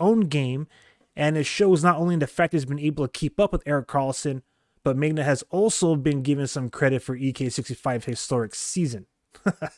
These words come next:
<laughs> I don't know how many of y'all out there are gonna, you know, share the same sentiment,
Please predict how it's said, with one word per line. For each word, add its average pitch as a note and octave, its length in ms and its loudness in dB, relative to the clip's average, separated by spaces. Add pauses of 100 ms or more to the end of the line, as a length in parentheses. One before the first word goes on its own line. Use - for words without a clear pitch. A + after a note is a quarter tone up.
(220)
<laughs> - 1120 -20
I A#2+ 100 -2
don't B2 160 -2
know B2 120 2
how B2 140 2
many B2 180 0
of A#2+ 80 0
y'all B2 240 4
out - 120 0
there C3+ 160 4
are B2+ 40 2
gonna, B2+ 300 -2
you B2 100 -4
know, B2 160 -2
share C3 320 -2
the B2 60 -4
same B2 200 -6
sentiment, F#3 600 2